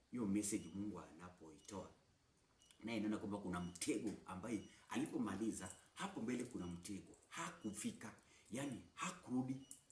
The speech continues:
Ali-, ali-, alialikwa katika, katika mkutano mkubwa sana. Alipomaliza, kutoka mahali pale kuenda, hakufika sasa. Hapo ndio niliona giza, niliona wingu nyeusi ime-,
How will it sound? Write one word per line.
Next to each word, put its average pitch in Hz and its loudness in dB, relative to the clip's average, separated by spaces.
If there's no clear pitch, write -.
Ali-, 113 2
ali-, 110 0
alialikwa 110 2
katika, 120 -4
katika 101 -6
mkutano - -8
mkubwa - -4
sana. - -2
Alipomaliza, 120 0
kutoka - -2
mahali 117 0
pale 131 -4
kuenda, 101 -4
hakufika - -4
sasa. - -8
Hapo - -4
ndio 95 -4
niliona 107 2
giza, 98 0
niliona 104 -4
wingu 120 2
nyeusi 85 -2
ime-, 92 0